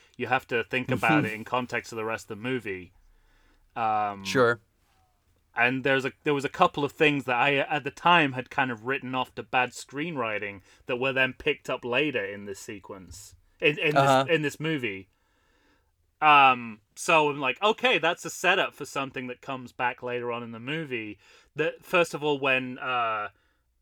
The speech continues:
Speaker 1: uh, Sam, the, who is the, the lead character in this, um, once he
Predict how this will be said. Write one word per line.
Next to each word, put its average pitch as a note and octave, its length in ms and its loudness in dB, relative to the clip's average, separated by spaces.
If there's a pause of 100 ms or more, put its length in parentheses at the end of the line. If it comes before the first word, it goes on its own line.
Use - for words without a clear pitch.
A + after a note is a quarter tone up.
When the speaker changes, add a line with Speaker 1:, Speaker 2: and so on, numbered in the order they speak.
(160)
Speaker 1:
uh, B2+ 220 -4
Sam, C3 720 0 (880)
the, C#3 100 -4
who C3+ 160 -6
is B2+ 120 -6
the, B2 280 -8
the B2+ 100 -12
lead B2 240 -8
character C3 540 -6
in A#2 120 -12
this, A2 420 -14
um, A2 440 -8 (280)
once D3 280 -4
he C3+ 280 -6